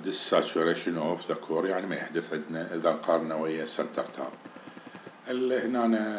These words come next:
ال disadvantage مالته require four diode، هذا مو، ما تعتبر disadvantage برأيي يعني. و-، والآن أنا ختمت لكم ال-،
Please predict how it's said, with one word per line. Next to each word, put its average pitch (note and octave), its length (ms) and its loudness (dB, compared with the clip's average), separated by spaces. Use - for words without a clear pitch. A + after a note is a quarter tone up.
ال C#2+ 600 -4
disadvantage F#2+ 760 2
مالته E2+ 340 -2
require E2+ 380 2
four E2 140 0
diode، D#2+ 340 0
هذا C#3+ 200 -2
مو، A2+ 220 -2
ما G2+ 120 2
تعتبر - 460 -2
disadvantage - 680 -8
برأيي C2 240 -4
يعني. C2+ 200 -6
و-، C3 320 2
والآن A2+ 680 4
أنا F2+ 300 2
ختمت - 440 -2
لكم D#2 340 -4
ال-، D2 340 -2